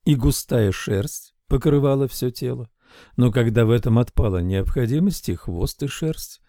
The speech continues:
постепенно исчезли. От хвоста осталась лишь парочка спрятанных под кожей позвонков,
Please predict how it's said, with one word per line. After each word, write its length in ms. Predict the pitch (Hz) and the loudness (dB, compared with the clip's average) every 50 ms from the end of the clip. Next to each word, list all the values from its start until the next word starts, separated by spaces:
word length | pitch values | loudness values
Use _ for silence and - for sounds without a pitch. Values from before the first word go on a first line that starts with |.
| _ _ | _ _
постепенно 880 | - 160 160 - - - 113 107 - - - 87 87 87 87 98 135 - _ _ _ | 2 2 2 2 -2 -8 -8 -8 -2 -2 -2 -2 0 -2 -2 -2 -4 -6 _ _ _
исчезли. 640 | - 151 185 - - - 208 208 185 - - 71 - _ _ _ _ _ _ _ - - _ | -4 -4 -4 -4 -4 -2 -2 -2 -2 -4 -12 -14 -14 _ _ _ _ _ _ _ -20 -6 _
От 200 | 135 139 139 - | 2 2 2 2
хвоста 460 | - 135 160 156 - - - 127 101 | 0 0 0 0 0 -2 -2 -2 -2
осталась 500 | 90 - - - 110 95 90 90 - - | -2 -4 -6 -4 -4 -4 -4 -6 -6 -6
лишь 240 | 101 95 - - - - _ _ _ _ | -8 -8 -8 -8 -16 -20 _ _ _ _
парочка 480 | - 135 127 107 107 - - - 131 | 2 2 2 2 0 -2 -4 -8 -8
спрятанных 600 | 113 - _ - 123 117 98 - 101 98 98 - | -8 -6 _ -2 0 0 0 0 -2 -4 -4 -4
под 220 | - - 120 110 - | -4 -6 -6 -6 -4
кожей 300 | - - 104 95 95 95 | -6 -4 -4 -2 -2 -4
позвонков, 760 | - - 127 110 101 107 120 123 135 127 - 226 208 - - | 0 0 0 0 0 0 2 2 0 0 0 0 4 4 2